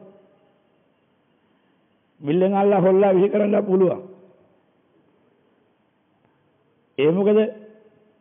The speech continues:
පිළිගැනීමට සුදුසුව ඉන්න එයාට යටත් වෙනවා. කියන එක අහනවා. පිළිගැනීමට නුසුදුසු දැන ඉන්නවා. නුසුදුසු තැන්වල ඉඳලා කියනවා.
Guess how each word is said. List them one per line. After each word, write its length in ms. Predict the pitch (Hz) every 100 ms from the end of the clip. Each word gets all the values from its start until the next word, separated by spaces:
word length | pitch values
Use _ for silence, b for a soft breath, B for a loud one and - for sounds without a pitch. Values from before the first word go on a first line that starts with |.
| _ -
පිළිගැනීමට 760 | 160 196 214 214 214 220 226 214
සුදුසුව 540 | 165 - 202 165 208
ඉන්න 200 | 208 208 226 - - - _ _ _ _ _ _ _ 147
එයාට 280 | 196 233
යටත් 380 | 233 202 208 202
වෙනවා. 320 | 185 143 101 - - _ _ _ _ _ _ _ _ _ -
කියන 260 | - 190 226
එක 120 | 226
අහනවා. 440 | 302 196 156 113 92 - _ _ _ _ _ _ _ _ _ _ _ _ _ _ -
පිළිගැනීමට 840 | 180 220 220 226 233 240 254 311
නුසුදුසු 400 | 269 240 240 247
දැන 240 | 220 196
ඉන්නවා. 340 | 170 139 117 - _ _ _ _ _ _ _ _ _ _ _ _ _ _ _ _ _ _ -
නුසුදුසු 480 | 143 185 226 247 233
තැන්වල 400 | 170 175 202 220
ඉඳලා 280 | 226 247 233
කියනවා. 420 | 233 220 151